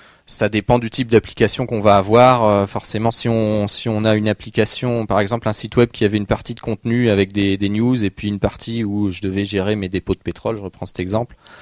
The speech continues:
euh, bah, on pourra pas couper de devoir appeler les, les deux A P I séparément, hein. Euh, l'intérêt, par contre, c'est que donc avec cette appli-là, on peut,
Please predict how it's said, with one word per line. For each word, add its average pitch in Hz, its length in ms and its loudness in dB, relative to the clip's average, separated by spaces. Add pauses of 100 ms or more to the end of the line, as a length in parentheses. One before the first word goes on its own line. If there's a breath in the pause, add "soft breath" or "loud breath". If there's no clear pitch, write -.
(540 loud breath)
euh, 92 800 2
bah, 92 80 0
on 95 100 2
pourra 101 220 4
pas 104 120 0
couper 110 400 4
de 101 140 0
devoir 95 280 2
appeler 107 360 0
les, 95 240 2
les 90 100 -2
deux 98 220 0
A 92 60 2
P 98 160 -2
I 107 60 -2
séparément, 98 720 -4
hein. 117 60 -16 (1300 soft breath)
Euh, 92 680 0 (800)
l'intérêt, 117 520 4
par - 240 0
contre, 135 340 -2
c'est 110 160 0
que 120 240 2
donc 107 220 -2
avec 101 160 2
cette - 180 -2
appli-là, 110 640 4
on 101 120 0
peut, - 160 -2